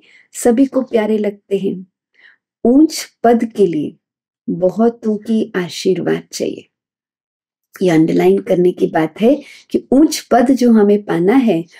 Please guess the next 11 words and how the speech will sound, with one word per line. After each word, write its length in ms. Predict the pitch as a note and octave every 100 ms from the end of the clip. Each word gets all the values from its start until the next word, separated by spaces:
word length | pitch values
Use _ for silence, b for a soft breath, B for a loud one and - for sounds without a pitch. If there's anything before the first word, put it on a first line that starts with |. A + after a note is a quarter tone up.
| b b
उसमें 420 | G3+ - A3 F#3+
बहुतों 480 | E3 E3 G3+ - G#3
की 140 | G3
आशीर्वाद 640 | F#3 C#3 - G3 E3+ E3 D#3+
चाहिए। 340 | - - - - - _ B B B B
इसमें 400 | B3+ - D4+ A#3+
धन 280 | F#3+ G3 C4+
की 200 | C#4+ D4+
बात 340 | A#3 A#3+ B3
नहीं 320 | A#3+ F3+ C#3
है, 60 | E3+